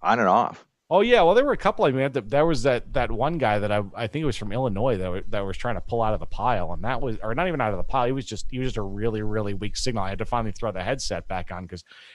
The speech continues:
Speaker 2: when I was operating by myself, I had the cans on. But when you and, when you and, uh, Jeff were in the room, 'cause I wanted you, especially you, to hear what was going on,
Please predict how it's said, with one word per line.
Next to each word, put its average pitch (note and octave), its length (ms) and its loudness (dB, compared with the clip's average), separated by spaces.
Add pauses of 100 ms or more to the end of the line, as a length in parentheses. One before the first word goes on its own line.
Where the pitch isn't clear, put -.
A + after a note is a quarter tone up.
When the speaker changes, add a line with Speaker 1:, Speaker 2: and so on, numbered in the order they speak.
(140)
Speaker 2:
when C3 120 2
I B2 60 6
was B2 100 2
operating C#3 360 2
by A#2+ 100 2
myself, A2 480 0
I G#2 60 0
had G2+ 160 -2
the F2+ 80 -12
cans D#3 420 -6
on. F2+ 320 -8
But F2+ 160 -8
when A2 140 -4
you A#2 180 0
and, G2+ 240 -6
when A2 160 -4
you A#2+ 140 -2
and, G#2+ 200 -4
uh, G2 300 -2
Jeff D#3+ 260 0
were A#2+ 120 0
in G2+ 60 -2
the F#2+ 80 -6
room, F#2+ 220 -4
'cause G2+ 100 -6
I G#2 80 -2
wanted G#2 260 -6
you, G#2 180 2 (100)
especially G2+ 360 -8
you, G#2 100 -4
to G2 100 -4
hear G2 220 -6
what F#2 80 -6
was F#2 140 -10
going F#2 260 -4
on, G#2+ 320 -2